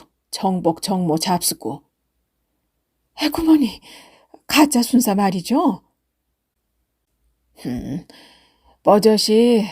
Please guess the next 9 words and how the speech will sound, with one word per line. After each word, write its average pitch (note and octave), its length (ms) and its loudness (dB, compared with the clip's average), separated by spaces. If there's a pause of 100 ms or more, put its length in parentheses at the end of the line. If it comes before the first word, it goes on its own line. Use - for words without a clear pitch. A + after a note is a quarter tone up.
사령장 D#3+ 680 -8
거정 D#3+ 360 -6
받은 E3+ 500 -4 (480)
진짜 D#3 1080 -6
순사들합니다요. G3+ 1500 -4 (800)
당당한 F#3 640 0
경찰학교 A3+ 800 0 (280)
졸업생이시고. G3 1300 0 (1600)
절웃죠. G#3 1500 0